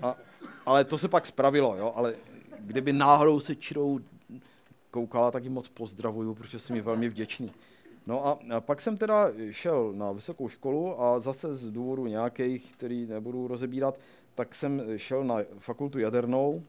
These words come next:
a fyzikálně inženýrskou a chtěl jsem studovat fyziku. A, mm, eh, ale nějak jsem skončil na té matematice, protože tam zase byli nějací učitelé, kteří mě nadchli pro tu matematiku. A, a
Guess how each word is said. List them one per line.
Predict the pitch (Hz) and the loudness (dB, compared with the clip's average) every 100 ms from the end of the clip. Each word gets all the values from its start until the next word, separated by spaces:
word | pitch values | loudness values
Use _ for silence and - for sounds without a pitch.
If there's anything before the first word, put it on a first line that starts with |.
| - | -14
a | 101 | -14
fyzikálně | 117 131 135 135 113 | -10 -6 -2 0 -2
inženýrskou | 101 110 113 117 - 156 | -4 -4 -6 -6 -2 -2
a | |
chtěl | 139 147 | 0 -4
jsem | 131 120 | -8 -6
studovat | 131 127 - | -2 -2 -2
fyziku. | 110 123 127 101 - _ _ _ _ _ _ _ _ _ _ _ _ | -6 -6 -6 -10 -10 _ _ _ _ _ _ _ _ _ _ _ _
A, | 98 104 101 101 | -2 0 0 -2
mm, | 101 104 50 98 98 - - - | -6 -16 -16 -16 -16 -16 -18 -20
eh, | - 95 95 - | -16 -12 -12 -4
ale | 110 113 | -2 0
nějak | 135 139 | 0 -4
jsem | 151 | -10
skončil | - 135 131 | -8 -10 -6
na | 143 | -8
té | 143 | -6
matematice, | 135 120 117 110 120 143 139 | -6 -6 -8 -8 -10 -8 -10
protože | 139 139 123 135 135 139 131 | -10 -12 -8 -6 -6 -8 -12
tam | - 131 | -8 -8
zase | 127 - 156 | -10 -6 -4
byli | 139 135 | -4 -4
nějací | 131 127 - | -4 -4 -8
učitelé, | 131 123 - 127 123 123 | -16 -16 -8 -2 -2 -4
kteří | - 123 123 123 | -8 -12 -8 -6
mě | 123 | -2
nadchli | 117 - - 123 | -4 -6 -8 -8
pro | 127 | -8
tu | 120 120 | -8 -6
matematiku. | 117 127 120 120 120 127 135 - _ _ _ _ _ _ 110 | -6 -6 -8 -8 -12 -10 -12 -14 _ _ _ _ _ _ -4
A, | 110 113 120 117 - | -2 0 0 -4 -6
a | 113 113 | -2 -2